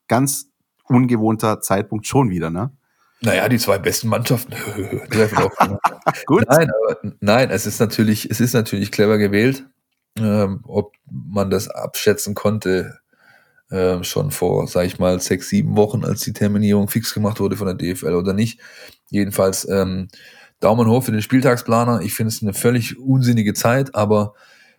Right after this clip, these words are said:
Speaker 2: äh, dass eben dieses Spiel, sag ich mal, den Ra-, durch die Alleinstellung quasi, dass es eben keine Konkurrenzspiele gibt zu dem Zeitpunkt, dass es da so ein gewisses Alleinstellungsmerkmal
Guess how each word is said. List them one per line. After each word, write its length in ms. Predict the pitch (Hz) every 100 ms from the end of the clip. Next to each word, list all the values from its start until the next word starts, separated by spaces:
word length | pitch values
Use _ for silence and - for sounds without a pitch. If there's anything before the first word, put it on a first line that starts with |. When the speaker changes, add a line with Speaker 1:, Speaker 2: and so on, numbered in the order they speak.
| -
Speaker 2:
äh, 160 | 101 95
dass 280 | 104 117
eben 440 | - 101 104 92 - _ _ _ _ -
dieses 280 | 101 101 92
Spiel, 460 | - - 110 110 101
sag 180 | 92
ich 160 | 95 -
mal, 220 | 92 90
den 260 | 87 95 90 _ _ _ _ 98
Ra-, 300 | 95 107 -
durch 220 | 131 120
die 160 | 117
Alleinstellung 720 | 95 95 117 143 - 98 95
quasi, 340 | - - 101 95
dass 120 | 101
es 100 | 101
eben 180 | 92 92
keine 260 | 101 98
Konkurrenzspiele 640 | 92 101 101 113 - 98 98
gibt 280 | 107 110 _ _ - _
zu 120 | -
dem 180 | 95 92
Zeitpunkt, 460 | 95 95 90 95 95
dass 140 | -
es 140 | 95 -
da 140 | 95
so 100 | 101
ein 80 | 98
gewisses 320 | 98 98 92
Alleinstellungsmerkmal 1300 | 90 113 101 98 98 - 104 101 95 92 98 98